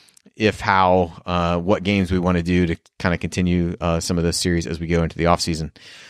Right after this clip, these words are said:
So, uh, with that, uh, one last reminder that because you're an Assembly Call listener, you get twenty percent off of your entire order at homefieldapparel dot com with the promo code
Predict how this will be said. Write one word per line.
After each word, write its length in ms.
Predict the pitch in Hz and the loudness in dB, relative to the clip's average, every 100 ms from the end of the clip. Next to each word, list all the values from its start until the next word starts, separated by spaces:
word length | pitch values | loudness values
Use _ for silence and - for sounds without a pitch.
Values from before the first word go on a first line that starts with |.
| - | -20
So, 440 | - 107 95 90 85 | -2 2 4 4 2
uh, 400 | 90 90 87 82 | 2 4 4 0
with 200 | 85 90 | -6 0
that, 320 | 135 143 151 - | 4 4 2 0
uh, 280 | 101 98 95 | 0 2 2
one 180 | 104 | 2
last 240 | 117 107 - | 2 0 0
reminder 340 | 104 104 107 | 2 2 2
that 120 | 98 80 | 2 -2
because 420 | 92 - 117 104 | -4 0 0 2
you're 120 | 107 | 0
an 40 | |
Assembly 300 | 101 123 107 | 0 0 -2
Call 220 | 98 104 107 | 2 2 2
listener, 420 | 123 127 117 113 - - _ | -2 0 0 0 -6 -20 _
you 80 | 98 | -2
get 120 | 90 | 0
twenty 220 | - 104 | 0 0
percent 300 | - - 98 | 0 -2 2
off 160 | 95 95 | 2 2
of 80 | |
your 100 | 95 | 0
entire 320 | 90 98 92 87 | 0 2 2 2
order 320 | 107 104 101 | 4 4 2
at 140 | 78 | -2
homefieldapparel 720 | 92 98 92 92 87 101 95 | -2 -2 0 -2 0 2 2
dot 180 | 90 80 | 2 0
com 240 | - 107 104 | 0 0 0
with 80 | |
the 80 | - | -4
promo 340 | - 98 92 87 | -2 2 2 2
code 240 | 95 90 | 2 2